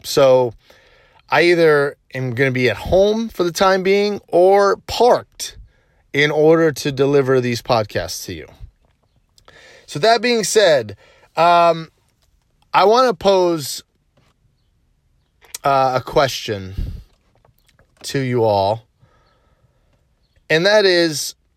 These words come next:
when you're on social media or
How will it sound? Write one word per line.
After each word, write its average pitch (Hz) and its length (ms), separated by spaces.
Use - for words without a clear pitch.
when 190 220
you're 254 160
on 214 160
social 160 420
media 95 580
or 185 480